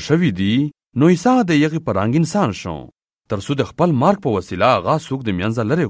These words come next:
کو چې په مرګ باندې یې واک لرو، یعنی شیطون. او هغه خلک آزود کو چې د مرګ د ډوره یې خپل ټول ژوند په غلامۍ کې تیروه. بې شکه چې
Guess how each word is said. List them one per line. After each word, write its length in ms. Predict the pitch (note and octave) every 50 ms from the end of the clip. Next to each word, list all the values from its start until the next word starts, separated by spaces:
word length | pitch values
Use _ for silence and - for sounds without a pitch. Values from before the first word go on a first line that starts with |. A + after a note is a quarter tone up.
| - -
کو 140 | G#2 G#2+ A#2+ C3+ D3 - _ _ _ _ _ _ _ _
چې 80 | - C3+
په 120 | - F3 F#3 A3
مرګ 160 | A#3 F#3+ C3+ A2+
باندې 200 | G#2 F#2+ F#2 G2+
یې 80 | B2+ D3 D#3 G#3
واک 160 | G#3+ F#3+ - A2
لرو، 320 | G2+ F2+ E2 D#2+ D2 C#2 - - _ _ _ _ _ _ _ _ _ -
یعنی 260 | D2 D2+ E2 F2 F#2+
شیطون. 640 | F#2 - C#3+ D#3 D#3+ D#3+ - G3 G3+ D#3+ G#2 F2 D2+ B1 - - _ _ _ _ _ _ _ _ _ _ -
او 60 | G#2 -
هغه 280 | B2 D#3+ G#3 A3 A3 - -
خلک 260 | F3+ F3+ G3 F#3 -
آزود 380 | A#2+ G#2+ G2 G2 B2 G3+ G3+ - - -
کو 120 | D3 E3+ F#3+ G3+ G3 - _ _ _ _ _ -
چې 80 | C#3+ C3+
د 80 | C#3+ B2+ B2+
مرګ 160 | F#3 A#3 B3 G3
د 80 | F3+ D#3 B2
ډوره 180 | C3 D3+ E3 D#3+
یې 100 | D#3 -
خپل 160 | - - A2 G2+ G2+ -
ټول 140 | G3+ A3 F#3 A#2+
ژوند 180 | A2 A#2+ C3 C3
په 120 | E3 D#3
غلامۍ 340 | F3 G3+ A3+ A#3 B3 B3+ C#3+
کې 180 | G2+ A#2 G2+ -
تیروه. 380 | G#2 F#2 E2+ E2 D#2 D2+ C#2 B1+ - _ _ _ _ _ _ _ _ _ _ _
بې 180 | - F#2+ B2+ C#3+ - -
شکه 280 | E3+ F#3 G3+ - G3 C#3+ -
چې 80 | B2+